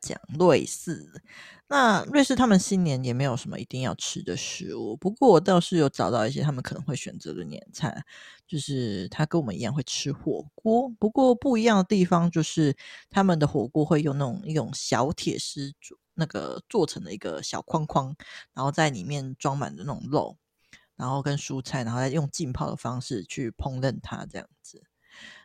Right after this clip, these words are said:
然后我有发现，就是瑞士的每个地方的那个新年的习俗好像都不太一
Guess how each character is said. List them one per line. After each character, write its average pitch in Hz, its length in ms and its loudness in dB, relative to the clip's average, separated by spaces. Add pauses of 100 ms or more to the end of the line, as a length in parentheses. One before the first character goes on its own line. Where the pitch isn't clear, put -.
然 139 140 -2
后 170 160 6
我 165 100 6
有 156 80 6
发 143 220 4
现， 160 180 2
就 143 80 0
是 107 460 -2
瑞 170 220 8
士 151 240 2
的 113 260 0
每 117 160 -2
个 120 80 -2
地 190 160 2
方 156 180 0
的 139 120 -2
那 143 100 -2
个 131 140 -2
新 180 260 -2
年 127 140 -2
的 117 80 -2
习 - 260 -6
俗 - 160 -8
好 - 160 -8
像 226 160 -2
都 269 80 6
不 - 240 0
太 170 300 2
一 92 140 -6